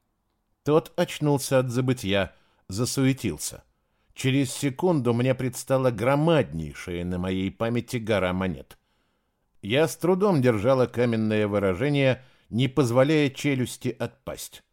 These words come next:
"И книгу", напомнила я. Мужчина судорожно крутанулся. Его прежнего делового опломба как не бывало. Он ловко подал мне косилуду. Я кивнула и, набросив перевязь с мечом,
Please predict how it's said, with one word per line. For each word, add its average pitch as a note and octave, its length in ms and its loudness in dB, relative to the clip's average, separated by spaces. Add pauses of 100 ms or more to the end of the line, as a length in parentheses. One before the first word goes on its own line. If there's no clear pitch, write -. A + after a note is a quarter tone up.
(560)
"И C#3+ 220 2
книгу", C3+ 640 0 (800)
напомнила G#2 560 0
я. G2+ 240 0 (800)
Мужчина F3 600 2
судорожно C#3+ 640 0
крутанулся. B2+ 920 -2 (460)
Его A#2+ 260 2
прежнего A2 540 0
делового G#2 500 0
опломба A2 580 -2
как - 260 -8
не G#2+ 80 -4
бывало. G2 440 -4 (460)
Он D3+ 180 2
ловко E3 320 4
подал C#3 320 0
мне A2+ 240 0
косилуду. E2+ 640 -10 (760)
Я A#2+ 160 0
кивнула B2 480 0
и, - 180 -8
набросив G#2 560 -4
перевязь G#2+ 480 -2
с - 180 -14
мечом, G2+ 440 -4